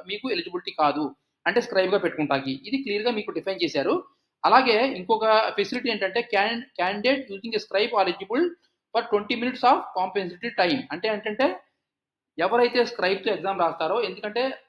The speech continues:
మ్యూచువల్ డిస్కషన్ జరుగుద్ది, డిస్క-, లేట్ అవుతుంది కనుక వాళ్ళకి గంటకి ఇరవై నిమిషాలు ఎక్స్ట్రాగా వాళ్ళు టైమింగ్ అలాట్ చేస్తారు అని క్లియర్‌గా ఇక్కడ డిఫైన్ చేస్తున్నారండి.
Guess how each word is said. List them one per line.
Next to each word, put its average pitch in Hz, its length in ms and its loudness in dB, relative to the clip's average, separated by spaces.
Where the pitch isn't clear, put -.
మ్యూచువల్ 214 420 -6
డిస్కషన్ 190 380 -6
జరుగుద్ది, 175 400 -4
డిస్క-, - 340 -10
లేట్ 170 220 -4
అవుతుంది 165 320 -4
కనుక 196 320 2
వాళ్ళకి 202 320 6
గంటకి 233 720 -4
ఇరవై 202 220 -2
నిమిషాలు 190 340 -4
ఎక్స్ట్రాగా 220 580 0
వాళ్ళు 214 260 4
టైమింగ్ 208 420 0
అలాట్ 175 300 2
చేస్తారు 151 420 -2
అని 196 100 -4
క్లియర్‌గా 190 260 0
ఇక్కడ 208 140 -6
డిఫైన్ 180 300 -2
చేస్తున్నారండి. 175 600 -2